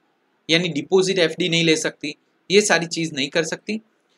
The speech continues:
देखिए, आज के twenty question में इतने important question थे, आगे हम discuss करेंगे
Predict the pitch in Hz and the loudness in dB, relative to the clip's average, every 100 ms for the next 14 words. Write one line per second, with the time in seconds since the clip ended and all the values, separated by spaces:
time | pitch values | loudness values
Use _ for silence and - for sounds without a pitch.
0 | _ _ - 220 220 175 - 175 214 254 | _ _ 4 4 6 2 4 4 4 0
1 | 233 214 202 220 214 208 214 208 196 - | -2 -2 -2 0 0 2 0 0 -2 -2
2 | 190 165 170 160 180 - 170 180 170 190 | -2 0 0 0 0 0 0 -2 -4 -6
3 | - _ _ _ - _ - 175 190 262 | -8 _ _ _ -20 _ 6 8 8 6
4 | 226 220 208 226 220 - 135 139 | 6 2 0 2 2 2 2 2